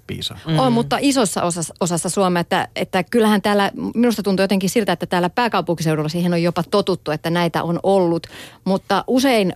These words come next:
Speaker 2: usein omasta mielestäni, tämä nyt on vähän mututuntumaa, mutta kun Hyvinkäälle mennään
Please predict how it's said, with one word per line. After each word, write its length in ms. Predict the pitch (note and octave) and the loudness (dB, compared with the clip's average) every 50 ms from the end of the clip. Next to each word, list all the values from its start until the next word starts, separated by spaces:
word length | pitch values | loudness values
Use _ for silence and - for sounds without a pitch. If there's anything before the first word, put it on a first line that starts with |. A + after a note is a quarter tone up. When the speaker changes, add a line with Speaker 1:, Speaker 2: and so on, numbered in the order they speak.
| - | -4
Speaker 2:
usein 360 | - B3+ C4+ C4+ C4 A3 G3 - | -2 -2 0 2 2 2 2 2
omasta 380 | G3+ A3 G#3+ G#3 F#3 - F3 | 2 2 2 0 0 -2 0
mielestäni, 400 | E3+ E3+ E3 D#3 D3 D3+ - F3+ | 0 0 2 0 -2 -2 -2 -2
tämä 120 | E3+ A#3+ B3 | 0 2 2
nyt 80 | A3 | 2
on 80 | G3 D#3 | 2 0
vähän 160 | D#3+ F3+ E3+ | 0 0 2
mututuntumaa, 680 | E3 E3+ E3 - - - - - - - - E3+ F3 - - - | 2 0 0 -4 -4 -4 -4 -4 -4 -4 -4 -4 -4 -6 -8 -16
mutta 240 | - - - C4+ | -10 -4 -2 0
kun 100 | A3+ D4 | 2 4
Hyvinkäälle 540 | D4 G4 G4+ E4+ C4 G3+ - E3+ D#3 D#3+ D#3+ | 4 4 4 4 2 2 2 0 0 0 0
mennään 540 | D#3 D#3 C#3+ - - - - - - F3+ E3 | 0 0 -2 -2 -4 -4 -6 -6 -6 -8 -10